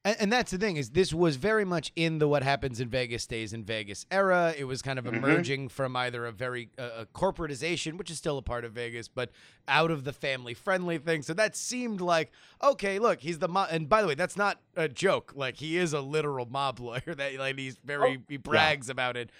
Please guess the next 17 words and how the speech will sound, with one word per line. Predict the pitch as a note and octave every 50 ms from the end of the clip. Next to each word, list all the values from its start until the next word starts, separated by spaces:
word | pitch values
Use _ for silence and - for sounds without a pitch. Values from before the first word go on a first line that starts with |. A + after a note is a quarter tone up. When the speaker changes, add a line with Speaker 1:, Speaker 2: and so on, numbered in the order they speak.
| - - - - _ _ _
Speaker 1:
Uh, | - D3 C#3 C3+ C#3+ -
uh, | D3 C#3+ C3 B2+ B2+ A2+
that | A#2+ C#3+ C#3+ C#3
is, | C3+ A#2+ -
like, | D3 C#3 C3
kind | - D3+ C3+
of | C3 A#2
his | A#2+ -
shtick. | - - - E3 C3 A2+ - _ _ _ _ _ _ _ _ _ _ -
Uh, | D3+ D3
so | - - F3+ F3+
now | F3 F#3 F#3 F3+ E3 -
he, | - - - A3 A3+ -
was | E3+ E3 D#3 F3
he | D4
term | - - - - - G#3 B3+ C#4+ D4
limited, | D4 D4 D4+ D4 D#4+ D#4+ D#4 D4+ B3+ A#3+